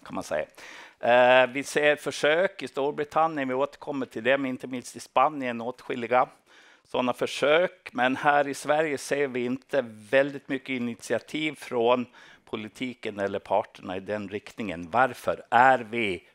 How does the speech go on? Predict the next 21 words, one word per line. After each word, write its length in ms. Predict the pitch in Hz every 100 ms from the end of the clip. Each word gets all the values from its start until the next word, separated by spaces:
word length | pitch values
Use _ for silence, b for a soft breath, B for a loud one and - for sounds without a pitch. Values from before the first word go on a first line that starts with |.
| b
för 200 | 104 104
alltid 600 | 101 107 110 - 113 90
fast 480 | - 110 - - -
i 180 | 101 90 -
åttatimmarsdagen, 1200 | 98 - 110 - 98 95 - 127 123 98 85 85 b b b b
frågar 400 | - 98 92 82
jag 140 | 85 80
mig. 220 | 80 80 - b b b b b
Ja, 360 | - 143 160 139 - b b b
hur 500 | - 151 156 160 147 - B B
mycket 380 | B 135 135 151
jobbar 300 | 139 170 156
vi 140 | 113
då? 340 | 107 104 95 82 _ _ _ _ _ _ _ - - - - b b b b b b b b
Så 140 | -
här, 500 | 139 190 185 110 98 - -
normalarbetstiden 1400 | 120 135 143 147 165 175 165 160 151 - 185 208 185 156
kan 120 | 156
vi 60 | 147
kalla 320 | - 151 156
den, 320 | 151 165 190